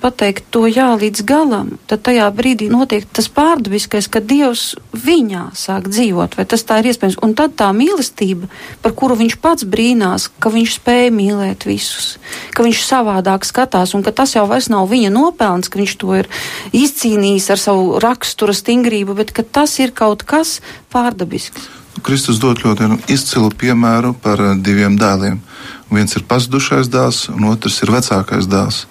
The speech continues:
Speaker 2: Un mēs labi zinām, kas notiek ar šiem abiem bērniem,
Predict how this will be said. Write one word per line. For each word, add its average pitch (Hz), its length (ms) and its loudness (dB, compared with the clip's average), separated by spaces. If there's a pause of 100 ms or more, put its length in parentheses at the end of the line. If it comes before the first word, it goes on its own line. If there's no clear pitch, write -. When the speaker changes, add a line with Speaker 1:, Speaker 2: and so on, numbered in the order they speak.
(400)
Speaker 2:
Un - 80 2
mēs 101 160 0
labi 107 220 2
zinām, 113 400 2 (320)
kas - 280 -4
notiek 107 380 0
ar 101 80 -2
šiem 101 400 0
abiem 98 380 2
bērniem, 120 440 2